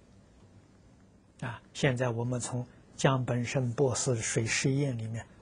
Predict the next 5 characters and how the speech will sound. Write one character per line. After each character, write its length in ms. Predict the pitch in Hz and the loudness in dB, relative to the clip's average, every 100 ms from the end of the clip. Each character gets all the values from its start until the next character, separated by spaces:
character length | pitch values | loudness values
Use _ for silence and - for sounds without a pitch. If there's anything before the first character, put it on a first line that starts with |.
| - | -6
得 100 | 139 | -6
到 140 | 110 - | -4 -6
证 160 | 113 - | -10 -14
明。 100 | - - - - - - - - - - - - - - - - - - - - - - - - - - | -20 -20 -20 -20 -20 -20 -20 -20 -20 -20 -20 -20 -20 -20 -20 -20 -20 -20 -20 -20 -20 -20 -20 -20 -20 -14
啊， 200 | 139 113 | -12 -12